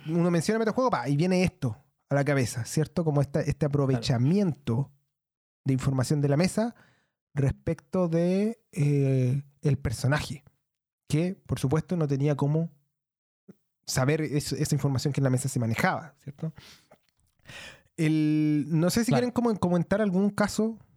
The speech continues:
Speaker 1: más que le haya ocurrido, o si ya
Speaker 2: O yo,
Speaker 1: podemos
Speaker 2: yo quiero com-, yo quiero comentar un poquito más, ir un poquito más allá, porque siento que nos va a servir para enlazar igual en
Speaker 1: Adelante, por favor.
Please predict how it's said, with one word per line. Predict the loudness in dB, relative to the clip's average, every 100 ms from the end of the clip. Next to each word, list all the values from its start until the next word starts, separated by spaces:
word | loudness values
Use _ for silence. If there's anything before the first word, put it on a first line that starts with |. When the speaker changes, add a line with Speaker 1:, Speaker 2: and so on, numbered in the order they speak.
| _ -4
Speaker 1:
más | 0 0
que | 0 0
le |
haya | 2 2
ocurrido, | 0 0 0 -4 -8 _ _ _ _ _ _ _
o | -4
si | 0
ya | 2 2
Speaker 2:
O | 4
yo, | 4 2
Speaker 1:
podemos | 2
Speaker 2:
yo | 2
quiero | 2 0 0
com-, | 0 2
yo | 0
quiero | 0 0
comentar | 0 2 0
un | 0
poquito | 0 2
más, | 0 -2 0
ir | 0
un | 2
poquito | 0 2
más | 2
allá, | 2
porque | 0 -2
siento | -2 0
que | 2
nos | 2
va | 0
a |
servir | 0 0 0
para | 0
enlazar | 0 0 0
igual | 0 2 2 0 0
en | 0
Speaker 1:
Adelante, | 2 2 2
por | 0
favor. | 0 -2 -4